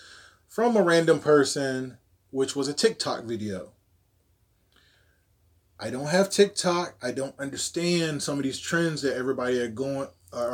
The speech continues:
are doing, all in, uh, whatever, imagine. And it showed a, uh, I think you can explain this better than me, the, the trend that was going on before we get to the situation, where they were saying, like, a makeup type thing where they just pour water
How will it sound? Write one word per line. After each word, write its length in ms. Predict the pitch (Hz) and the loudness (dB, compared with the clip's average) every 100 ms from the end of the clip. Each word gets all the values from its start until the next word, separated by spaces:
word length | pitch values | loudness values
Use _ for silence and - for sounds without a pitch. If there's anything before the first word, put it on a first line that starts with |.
| 117 | -4
are 40 | |
doing, 420 | 107 139 143 120 | -2 0 0 -2
all 400 | 101 120 131 139 | -4 0 2 2
in, 400 | 139 139 135 135 - - - _ _ - | 2 -2 -2 -6 -12 -20 -20 _ _ -10
uh, 280 | 123 120 113 | -4 -2 0
whatever, 800 | 123 131 135 127 135 131 127 | 0 4 4 4 4 4 4
imagine. 800 | 101 113 135 135 120 135 131 127 - _ _ _ | 0 -2 0 0 0 -6 -6 -10 -14 _ _ _
And 140 | 151 160 | -4 -4
it 120 | 151 | -2
showed 540 | - 180 180 175 156 147 | 0 4 4 6 4 0
a, 340 | 139 131 131 | -2 0 -2
uh, 280 | 131 123 120 | -2 -2 -4
I 100 | 127 | -6
think 200 | - 196 | -6 -4
you 40 | 170 | -4
can 120 | 131 | -8
explain 360 | - 127 127 123 | -10 -10 -10 -8
this 140 | 107 | -10
better 380 | 92 120 120 110 | -10 -6 -4 -4
than 240 | 104 98 | -6 -6
me, 240 | 110 92 87 _ _ _ - | -6 -8 -12 _ _ _ -12
the, 100 | 117 107 | -8 -8
the 100 | 113 | -6
trend 460 | - - 143 131 117 | -6 -2 -2 -2 -2
that 160 | 120 | -2
was 140 | 113 113 | -2 0
going 380 | 123 120 113 117 | 0 0 -2 -4
on 160 | 113 | -4
before 280 | 104 101 117 | -6 -8 -8
we 80 | 107 | -6
get 160 | 117 - | -8 -8
to 80 | |
the 60 | 95 | -6
situation, 840 | - 107 98 110 104 - 98 98 _ _ - _ - | -6 -6 -8 -6 -8 -10 -12 -16 _ _ -20 _ -6
where 140 | 123 | -2
they 80 | 123 | 0
were 100 | 120 | 0
saying, 240 | 147 139 | 0 -2
like, 160 | 127 117 | -4 -4
a 60 | |
makeup 420 | 101 113 127 131 - | -4 -4 -4 -6 -6
type 200 | 120 - | -8 -8
thing 200 | 117 110 | -8 -6
where 100 | 107 | -6
they 80 | |
just 200 | 107 - | -6 -6
pour 200 | - 117 | -2 -2
water 600 | 101 110 117 117 110 110 | -2 -2 0 0 0 -2